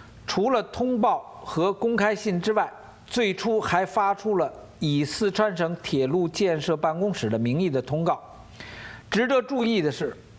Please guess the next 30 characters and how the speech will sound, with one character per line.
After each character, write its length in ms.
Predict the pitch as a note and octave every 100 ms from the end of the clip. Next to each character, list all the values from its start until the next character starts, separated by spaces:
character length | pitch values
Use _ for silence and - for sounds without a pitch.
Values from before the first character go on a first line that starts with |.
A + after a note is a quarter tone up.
| - -
当 240 | A#3 C4
时 200 | G#3 A3
的 100 | A3+
通 260 | - A#3 A#3
告 240 | G#3 D3 - - - -
把 300 | D3 D3 D3 -
民 440 | D#3+ D3+ D#3+ G3
众 220 | A3+ A#3+
的 100 | F3 D#3+
抗 280 | - G3+
议 80 | F#3+
示 220 | F#3+ F#3+
威 200 | E3+ G3 G3 - - -
形 320 | - F#3+ G#3
容 200 | A#3 G#3+
为 220 | F3+ D#3+ F3+ - -
广 360 | E3 D3 C#3+
安、 260 | D#3 G#3+ G#3 F#3 - - - -
达 280 | E3 F3 G#3
州 220 | A3 A3
地 300 | G3 G#3+ E3+
区 440 | - G3+ F#3 F3+ - -
群 400 | - - E3+ G#3+
众 200 | G#3+ F3 D#3+
高 260 | G#3+ G#3+
度 220 | G3 F#3
关 360 | D3 G#3+ G#3+ G#3
注 300 | F#3+ D#3 C#3+ - - - - -
达 240 | - F3+ A3+
渝 280 | G#3 A3